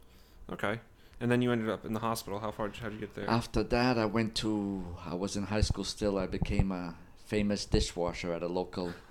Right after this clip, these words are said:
Speaker 2: banquet hall.
Speaker 1: Fa-, uh, world-renowned.
Speaker 2: But all
Speaker 1: Rhode
Speaker 2: my
Speaker 1: Island
Speaker 2: friends
Speaker 1: now?
Speaker 2: were getting drunk after work, so I didn't stay at that job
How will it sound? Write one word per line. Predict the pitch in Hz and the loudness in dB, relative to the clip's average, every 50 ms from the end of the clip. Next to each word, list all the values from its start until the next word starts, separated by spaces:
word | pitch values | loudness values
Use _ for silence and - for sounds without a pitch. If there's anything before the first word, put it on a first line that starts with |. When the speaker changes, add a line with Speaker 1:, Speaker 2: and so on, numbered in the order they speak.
| - - - | -18 -4 2
Speaker 2:
banquet | 107 104 101 - - 92 85 | 2 2 2 2 0 -2 -2
hall. | 85 85 82 78 73 80 - - - - - - - - - - - - - - - - - - - | 0 -2 -2 -2 -2 -4 -8 -8 -10 -12 -14 -14 -14 -16 -18 -18 -20 -20 -18 -18 -18 -16 -16 -16 -8
Speaker 1:
Fa-, | - 120 117 117 117 101 | -4 -4 -2 -2 -4 -6
uh, | |
world-renowned. | - 113 113 113 117 127 131 120 117 110 110 107 107 110 110 120 - - - - - - - - - - - - | -6 -6 -2 2 4 4 4 4 2 0 0 0 0 -2 -2 -4 -6 -12 -20 -20 -20 -20 -20 -18 -18 -16 -4 0
Speaker 2:
But | 98 95 | 6 8
all | 104 | 8
Speaker 1:
Rhode | 104 110 | 8 8
Speaker 2:
my | 107 | 6
Speaker 1:
Island | 104 120 | 4 4
Speaker 2:
friends | 123 117 117 107 101 | 4 4 4 4 2
Speaker 1:
now? | 101 | 0
Speaker 2:
were | 104 | 2
getting | 90 104 101 98 90 | 2 2 2 2 0
drunk | - 98 107 107 101 - 101 | 2 2 4 4 4 2 0
after | 90 87 - - - 87 85 | -2 -2 -2 -2 -2 0 0
work, | 82 - 82 95 101 95 90 - - - | 0 0 2 4 4 4 4 0 -4 -12
so | - - - 76 78 78 78 - - - - - - - - - | -8 -6 -4 -2 -2 -4 -6 -8 -16 -20 -20 -20 -20 -20 -8 -4
I | 76 85 | -2 -2
didn't | 82 - 95 92 95 90 | 0 0 -2 -2 -2 -4
stay | - - - 98 92 | -6 -2 2 2 4
at | 87 85 | 4 4
that | 104 104 92 - | 2 2 2 0
job | - 69 62 64 - | -2 -4 -4 -6 -12